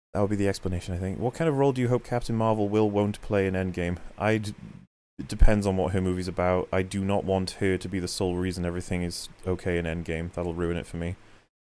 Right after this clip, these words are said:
I don't particularly like the idea of her saving Iron Man, but I think that's probably gonna happen at the beginning.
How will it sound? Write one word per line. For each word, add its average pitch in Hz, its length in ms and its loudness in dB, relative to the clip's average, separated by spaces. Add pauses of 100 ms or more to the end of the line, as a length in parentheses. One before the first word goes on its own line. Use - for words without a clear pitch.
(140)
I 98 40 -2
don't 110 220 4
particularly 104 360 0
like 95 160 0
the 98 80 0
idea 95 220 0
of 92 120 -2
her 95 120 2
saving 92 520 -2
Iron 95 280 -2
Man, 101 260 0
but 92 100 0
I 90 40 0
think - 180 -10
that's 87 100 -4
probably 90 240 -2
gonna 87 160 -2
happen 90 300 -2
at 87 60 -4
the 87 60 -6
beginning. 92 480 -2